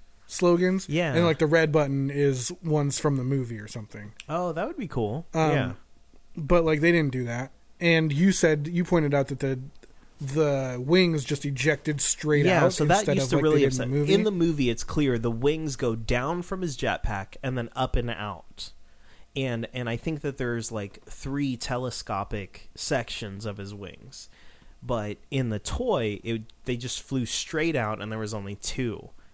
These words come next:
Speaker 2: And that bothered me. And I, and I had to fight with not being ungrateful,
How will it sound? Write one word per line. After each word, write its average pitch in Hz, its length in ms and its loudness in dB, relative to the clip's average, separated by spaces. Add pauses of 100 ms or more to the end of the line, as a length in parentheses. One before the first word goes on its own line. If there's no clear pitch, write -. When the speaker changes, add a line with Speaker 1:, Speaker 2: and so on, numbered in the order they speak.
Speaker 2:
And 120 140 -4
that 107 180 -4
bothered 95 480 -6
me. - 280 -16 (1400)
And 113 120 -8
I, 110 180 -10
and 120 160 -6
I 110 60 -4
had 113 220 -4
to 104 80 -6
fight 107 560 -8 (160)
with 107 320 -10
not 98 280 -8
being 101 220 -6
ungrateful, 92 840 -12